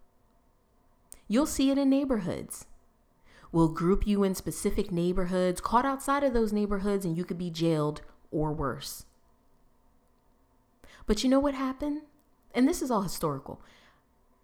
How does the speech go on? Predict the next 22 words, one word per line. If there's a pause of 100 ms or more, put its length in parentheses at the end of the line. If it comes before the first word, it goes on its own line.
(320)
Black
people
had
actually
started
building
neighborhoods. (420)
Self-sufficient, (420)
all
kinds
of
businesses. (600)
We
had
wealthy
Black
people. (1400)
All
Black-owned
businesses,
literally
self-sufficient,